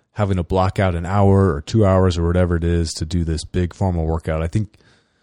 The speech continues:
I honestly think the human body is probably gonna do much better doing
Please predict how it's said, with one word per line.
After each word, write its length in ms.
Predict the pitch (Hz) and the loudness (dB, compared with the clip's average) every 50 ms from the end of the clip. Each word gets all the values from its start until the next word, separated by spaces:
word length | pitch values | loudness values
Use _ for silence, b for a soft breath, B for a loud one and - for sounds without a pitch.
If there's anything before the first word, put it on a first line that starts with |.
| b b b b b | b b b b b
I 180 | - 98 104 117 | 0 2 2 4
honestly 340 | 120 117 107 - - 110 95 | 4 2 2 0 0 -2 0
think 220 | - 113 110 95 | 0 -2 -2 -2
the 80 | - 90 | -2 -4
human 340 | - - 110 107 101 95 82 | -2 -2 -2 -2 -2 -2 -2
body 540 | 85 85 90 92 92 95 92 87 85 80 - | -2 0 0 2 2 2 0 0 -2 -4 -6
is 600 | 92 95 90 90 87 85 82 82 80 - - - b b b b b _ _ | -4 -4 -2 -2 -2 -2 -4 -6 -8 -10 -14 -18 b b b b b _ _
probably 1000 | _ - - - - 95 113 117 120 123 117 117 113 101 104 110 107 101 98 98 | _ -6 -6 -4 -4 -4 -2 0 0 0 0 0 -2 0 0 0 0 2 0 0
gonna 220 | 90 101 95 92 87 | 0 -2 -2 -2 -4
do 160 | 87 92 87 | -4 -4 -6
much 340 | 90 90 90 90 - - - | -4 -4 -4 -6 -6 -6 -6
better 340 | 95 90 90 92 90 85 85 | -4 -4 -2 -2 -2 -4 -4
doing 560 | 85 - 98 92 90 90 85 85 82 82 | -6 -6 -4 -2 -2 -2 -2 -4 -4 -8